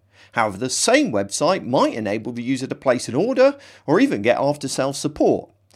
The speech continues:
If you know how much of the journey the project covers, it's gonna help define the scope of the project.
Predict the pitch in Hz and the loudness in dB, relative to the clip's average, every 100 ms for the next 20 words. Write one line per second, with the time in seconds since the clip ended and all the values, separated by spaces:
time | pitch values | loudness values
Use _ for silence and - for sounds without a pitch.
0 | - - - 160 185 226 277 269 240 - | -20 -16 -8 -4 -2 2 4 4 2 -4
1 | - 180 233 240 160 - 147 131 113 135 | -4 0 0 0 -2 -2 -6 -4 -4 0
2 | 131 117 95 - 120 110 - - 277 233 | 0 -2 -8 -6 -4 -4 -8 -4 0 2
3 | 98 127 147 120 175 175 - 113 - 127 | 2 -2 -6 -8 -6 -6 -2 -2 -2 -10
4 | - 92 98 113 104 - 95 82 95 - | -8 -8 -8 -8 -10 -6 -6 -6 -10 -2
5 | 247 233 85 71 | 0 0 -4 -6